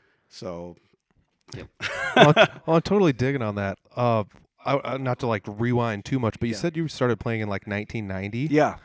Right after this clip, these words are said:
Speaker 2: So
Speaker 1: Like, January sixth, I believe,
Speaker 2: Okay,
Speaker 1: nineteen ninety.
Speaker 2: so you know the exact date. Was it, like, "You got a guitar after Christmas," or what's the deal
Speaker 1: <laughs>
Speaker 2: here? Like,
Speaker 1: So, you know, I grew up as a Kiss fan.
Speaker 2: Yep.
Speaker 1: Right? Kiss got me into music.
Speaker 2: Yep.
Speaker 1: Uh, and when I was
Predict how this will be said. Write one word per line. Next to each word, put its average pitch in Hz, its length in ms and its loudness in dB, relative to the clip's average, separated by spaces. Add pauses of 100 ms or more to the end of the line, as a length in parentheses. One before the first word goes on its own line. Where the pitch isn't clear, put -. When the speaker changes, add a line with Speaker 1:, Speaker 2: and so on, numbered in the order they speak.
(240)
Speaker 2:
So 110 360 4
Speaker 1:
Like, 101 200 2
January 160 600 4
sixth, - 640 -4
I 98 120 -10
believe, 92 340 -10
Speaker 2:
Okay, 90 80 -8
Speaker 1:
nineteen 117 420 -2
ninety. 110 240 -2
Speaker 2:
so 113 80 0
you 127 80 2
know 123 140 4
the 120 80 2
exact 110 340 -2
date. 123 100 0
Was 113 180 2
it, 110 60 -4
like, 104 280 -4
"You 104 100 -6
got 104 140 2
a 101 80 -2
guitar 107 280 2
after 107 200 2
Christmas," - 460 4
or 113 60 2
what's 160 300 8
the 117 80 0
deal 131 140 4
Speaker 1:
<laughs> 208 160 6
Speaker 2:
here? 113 180 -2 (180)
Like, 113 220 -2 (380)
Speaker 1:
So, 175 480 2
you 165 120 -2
know, 160 60 2
I 180 160 4
grew 175 220 2
up 143 80 -4
as 120 140 0
a 92 40 -8
Kiss - 280 -4
fan. - 360 -16 (160)
Speaker 2:
Yep. 117 180 4
Speaker 1:
Right? 123 120 0
Kiss 175 220 2
got 123 220 2
me 107 140 -2
into 104 140 -2
music. 82 540 -8 (100)
Speaker 2:
Yep. 107 240 -2 (340)
Speaker 1:
Uh, 98 560 -6 (140)
and 107 240 -8
when 107 160 -6
I 107 160 -6
was 104 640 -10